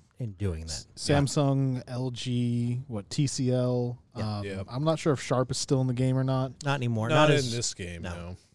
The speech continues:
Speaker 3: They still make
Speaker 1: Um,
Speaker 3: T Vs,
Speaker 1: it'll
Speaker 3: but
Speaker 1: come into sizes up to eighty-six inches.
Speaker 3: which is
Speaker 2: That's
Speaker 3: absurd.
Speaker 2: it?
Speaker 1: Yeah. That's it.
Speaker 3: Fucking ridiculous.
Speaker 2: Just a
Speaker 3: It's a
Speaker 2: hair
Speaker 3: whole
Speaker 2: over,
Speaker 3: wall.
Speaker 2: just a hair over seven feet.
Speaker 3: Yeah, it's, it's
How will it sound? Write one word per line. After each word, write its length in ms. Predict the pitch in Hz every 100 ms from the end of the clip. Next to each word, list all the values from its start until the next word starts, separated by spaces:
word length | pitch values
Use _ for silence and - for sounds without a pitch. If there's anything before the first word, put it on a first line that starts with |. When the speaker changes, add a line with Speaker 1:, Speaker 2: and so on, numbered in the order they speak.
| _
Speaker 3:
They 100 | 127
still 260 | 139 147 131
make 120 | 143
Speaker 1:
Um, 40 | 110
Speaker 3:
T 200 | 120 90
Vs, 340 | 92 85 85
Speaker 1:
it'll 140 | 165 151
Speaker 3:
but 60 |
Speaker 1:
come 120 | 180 208
into 180 | 208 180
sizes 460 | 180 170 156 147
up 160 | 147 -
to 100 | 185
eighty-six 460 | 143 143 - 160 -
inches. 460 | 104 117 131 - -
Speaker 3:
which 220 | 113 107 104
is 80 |
Speaker 2:
That's 80 | 92 82
Speaker 3:
absurd. 560 | - - - 156 127 143
Speaker 2:
it? 260 | 190 202 - - _ _ -
Speaker 1:
Yeah. 80 | - _ _ _ _
That's 180 | 104 -
it. 120 | 101 -
Speaker 3:
Fucking 300 | 147 127 107
ridiculous. 520 | 85 113 - - -
Speaker 2:
Just 40 |
a 20 | 107 123
Speaker 3:
It's 80 |
a 40 | 110
Speaker 2:
hair 0 |
Speaker 3:
whole 240 | 160 151
Speaker 2:
over, 60 | 135
Speaker 3:
wall. 380 | 135 113 85 80
Speaker 2:
just 120 | -
a 80 | 101
hair 180 | 113 107
over 120 | 98
seven 400 | - - 101 104
feet. 300 | - 104 113 _ _ _
Speaker 3:
Yeah, 140 | 113 90
it's, 200 | - - 117
it's 240 | 90 -